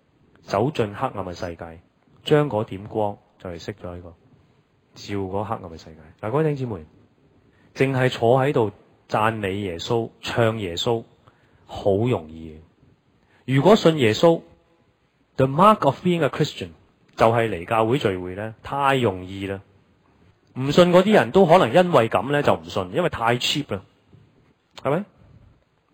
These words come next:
唔好同我講，其實我起身好辛苦㗎啦。Fine，有時係咯，但係最難嘅唔係喺度，最難嘅係好似耶穌一樣進入呢個黑暗嘅世界，燃點起自己，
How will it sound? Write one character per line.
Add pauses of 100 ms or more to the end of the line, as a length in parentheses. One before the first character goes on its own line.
唔
好
同
我
講，
其
實
我
起
身
好
辛
苦
㗎
啦。 (320)
Fine，
有
時
係
咯， (880)
但
係
最
難
嘅
唔
係
喺
度， (680)
最
難
嘅
係
好
似
耶
穌
一
樣
進
入
呢
個
黑
暗
嘅
世
界，
燃
點
起
自 (180)
己，